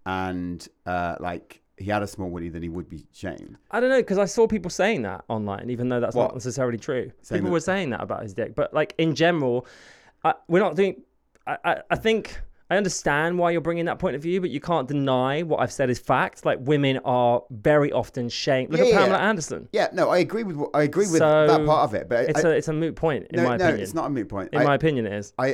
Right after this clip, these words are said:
Speaker 1: agree with, I agree with what you're saying, but I don't think you can go, "Oh, because they're more shamed, it's totally fine to, like, shame and"
Speaker 2: 'Cause men aren't shamed as much. It's, it's fine to look at it.
Speaker 1: I don't think it's fi-, I don't think anyone should look at any of this stuff, assuming that it's,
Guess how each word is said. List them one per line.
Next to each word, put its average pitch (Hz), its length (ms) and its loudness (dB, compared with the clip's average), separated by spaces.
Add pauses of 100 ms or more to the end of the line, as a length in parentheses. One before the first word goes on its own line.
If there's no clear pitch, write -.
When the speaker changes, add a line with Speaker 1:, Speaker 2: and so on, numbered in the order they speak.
Speaker 1:
agree 156 260 0
with, 160 200 0
I 131 140 2
agree 151 160 2
with 165 80 2
what 127 80 -2
you're 104 100 -4
saying, 110 300 -4
but 92 80 -4
I - 100 -4
don't 135 240 -2
think 123 180 -4
you 127 100 -6
can 110 80 -8
go, 113 140 0
"Oh, 104 100 0
because 110 360 -6
they're 113 160 2
more 123 360 4
shamed, 85 520 -6 (420)
it's 107 200 -8
totally 107 380 -4
fine 101 400 -2
to, 98 140 -4
like, 92 500 -4 (320)
shame 104 680 -2
and" 92 100 -4
Speaker 2:
'Cause 139 120 2
men 139 240 2
aren't 127 220 2
shamed 120 280 0
as 104 80 -6
much. 117 300 -4
It's, - 280 -12
it's - 140 -8
fine 110 300 -2
to 113 100 -8
look 113 160 -4
at - 80 -10
it. - 160 -12 (640)
Speaker 1:
I 160 60 4
don't 196 180 2
think 196 140 -2
it's 175 140 0
fi-, - 240 0
I 160 60 4
don't 165 220 2
think 160 200 -2
anyone 160 300 4
should 147 140 -6
look 139 100 -6
at - 80 -2
any 151 120 0
of 127 80 -2
this 95 140 -8
stuff, - 340 -6
assuming 135 500 0
that 117 140 4
it's, - 380 -4